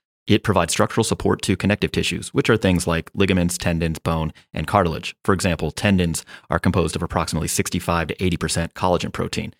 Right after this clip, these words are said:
and there are other types of collagen found in other organs and body tissues.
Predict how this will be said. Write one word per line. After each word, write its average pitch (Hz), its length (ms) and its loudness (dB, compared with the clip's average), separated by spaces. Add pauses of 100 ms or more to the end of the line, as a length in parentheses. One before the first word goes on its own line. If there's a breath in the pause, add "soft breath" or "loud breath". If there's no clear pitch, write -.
(200)
and 92 180 4
there 85 140 2
are - 80 0
other 90 160 2
types 85 220 -2
of 90 100 -2
collagen 87 420 -2
found 85 320 -4 (180 soft breath)
in 90 140 2
other 85 160 2
organs 82 380 -2
and 95 160 0
body 117 180 4
tissues. - 420 -4